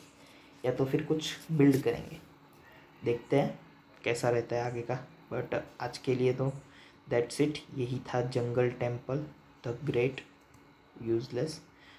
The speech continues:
तो मैं अब जाते जाते ये थोड़ा clay और वो सब यहाँ available है तो वो लेके जाऊँगा, क्योंकि clay wall है मेरे पास वहाँ पे, but फिर भी clay से है ना, वो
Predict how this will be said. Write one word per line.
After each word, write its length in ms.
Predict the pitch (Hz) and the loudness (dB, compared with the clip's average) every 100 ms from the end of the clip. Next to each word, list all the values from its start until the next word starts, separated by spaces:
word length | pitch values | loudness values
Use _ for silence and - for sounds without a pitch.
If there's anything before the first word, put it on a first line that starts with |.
| - - | -16 -6
तो 100 | 120 | -2
मैं 320 | 120 123 - - - - - | 0 0 -2 -8 -20 -18 -4
अब 360 | 127 123 123 120 | 2 6 6 6
जाते 280 | 120 127 | 2 2
जाते 300 | 123 120 123 | 4 4 4
ये 200 | 120 123 - | 4 4 2
थोड़ा 140 | 120 123 123 | 0 0 0
clay 220 | 131 123 123 | 2 6 6
और 180 | 123 | 6
वो 160 | 120 123 | 4 0
सब 260 | 127 123 123 | 0 0 0
यहाँ 260 | 127 117 - | 0 0 2
available 440 | 123 120 123 127 | 0 0 0 2
है 180 | 147 151 - - - - - | 2 0 -2 -14 -20 -20 -8
तो 60 | - | -2
वो 180 | 131 123 | 2 4
लेके 280 | 123 120 131 | 4 4 4
जाऊँगा, 380 | 127 131 135 160 - - - - - - - - - | 4 4 2 -2 -8 -20 -20 -20 -20 -20 -20 -20 -10
क्योंकि 340 | - 131 123 123 - | -6 -2 -4 -4 0
clay 180 | 127 131 | 6 8
wall 260 | 131 143 | 8 4
है 160 | 143 135 | 6 4
मेरे 200 | 170 143 | 4 4
पास 260 | 139 135 139 | 2 -2 -2
वहाँ 200 | 127 123 139 | 0 0 0
पे, 100 | 139 - - - - - - - 120 | -4 -6 -18 -20 -20 -20 -20 -12 -2
but 240 | 127 131 131 139 - - - - | -2 2 2 2 -4 -18 -20 -4
फिर 200 | 131 135 | 2 2
भी 120 | 170 - - - - - - | 2 -4 -12 -20 -20 -14 0
clay 220 | 127 135 | 4 6
से 140 | 135 | 4
है 140 | 160 170 | 2 4
ना, 140 | 147 | 4
वो 480 | 135 131 127 120 120 | 6 6 6 4 0